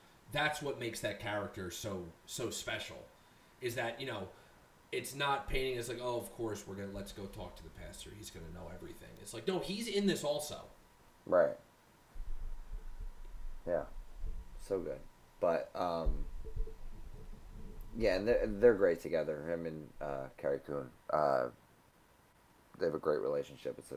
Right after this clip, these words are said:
Speaker 2: it's, I, I love watching them, uh, play off each other in the scenes. But she finally,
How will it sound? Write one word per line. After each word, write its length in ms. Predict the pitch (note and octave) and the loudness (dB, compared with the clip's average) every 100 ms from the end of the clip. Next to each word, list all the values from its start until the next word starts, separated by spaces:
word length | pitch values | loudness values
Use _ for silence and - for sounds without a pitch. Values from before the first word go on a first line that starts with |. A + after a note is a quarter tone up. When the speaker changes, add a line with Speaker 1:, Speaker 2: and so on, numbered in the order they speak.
| - | -10
Speaker 2:
it's, 200 | C2 B1 - - - - - - | -14 -14 -20 -20 -20 -20 -20 -10
I, 60 | C#2+ | -6
I 220 | B1+ - | -6 -6
love 240 | C#2+ C#2 | -6 -6
watching 380 | C#2 C2+ C2+ B1+ | -6 -8 -10 -10
them, 200 | B1 B1+ A#1+ - - - - - | -10 -10 -8 -8 -8 -10 -10 -10
uh, 160 | A1 - - | -10 -12 -6
play 140 | D2+ A#1+ | -2 -2
off 140 | - | -4
each 140 | A1+ | -8
other 180 | C2+ B1+ | -6 -6
in 100 | C2 | -8
the 80 | A#1+ | -12
scenes. 380 | - C#2+ B1+ - | -12 -12 -14 -12
But 200 | C2 G#1+ - - - - | -12 -12 -16 -20 -20 -4
she 180 | G2 | -2
finally, 480 | F#2 F2+ F#2 F2+ D#2+ | 2 2 4 2 0